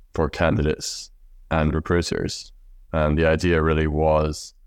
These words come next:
how do we make candidates and recruiters' lives easier? When you look at candidates, there's a whole bunch of stuff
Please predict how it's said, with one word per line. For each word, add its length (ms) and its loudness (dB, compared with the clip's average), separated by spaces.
how 160 2
do 60 2
we 160 2
make 300 0
candidates 440 -2
and 100 0
recruiters' 920 -2
lives 320 0
easier? 540 2
When 140 0
you 60 2
look 180 0
at 100 -4
candidates, 580 0
there's 140 0
a 60 -2
whole 180 -4
bunch 220 -2
of 60 -10
stuff 420 -4